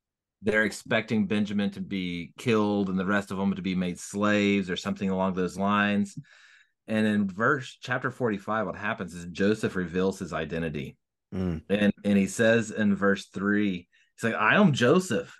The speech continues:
Speaker 1: Is my father still living?" But they could not answer him because they were terrified in his presence. Like, before, they were thinking, "Oh my goodness, like, God has revealed our iniquity. God is paying us back for what we've done."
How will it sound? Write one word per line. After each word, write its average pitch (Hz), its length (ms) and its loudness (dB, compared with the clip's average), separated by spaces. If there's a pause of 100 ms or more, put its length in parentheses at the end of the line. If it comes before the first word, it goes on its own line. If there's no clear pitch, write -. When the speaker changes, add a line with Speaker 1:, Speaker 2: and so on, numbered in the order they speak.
(100)
Speaker 1:
Is 113 120 -2
my 113 160 4
father 156 400 2
still 170 240 0
living?" 131 460 2 (520)
But 104 120 -2
they 107 100 0
could 143 240 2
not 143 260 2
answer 120 460 0
him 92 220 -2
because 90 320 -2
they 95 100 0
were 87 140 -2
terrified 87 840 -2 (400)
in 87 160 -6
his 80 180 -10
presence. - 680 -8 (640)
Like, 82 240 -2 (340)
before, 127 520 6
they 110 200 4
were 101 160 4
thinking, 98 400 -2
"Oh 104 120 0
my 87 240 0
goodness, 90 500 -8
like, 90 220 -6
God 95 400 2
has 92 220 -4
revealed 90 400 0
our 87 140 2
iniquity. 92 540 0
God 90 260 0
is 90 140 -6
paying 90 320 -4
us 82 100 -10
back 90 320 -2
for 92 160 -8
what 87 220 -2
we've 80 200 -8
done." 90 460 0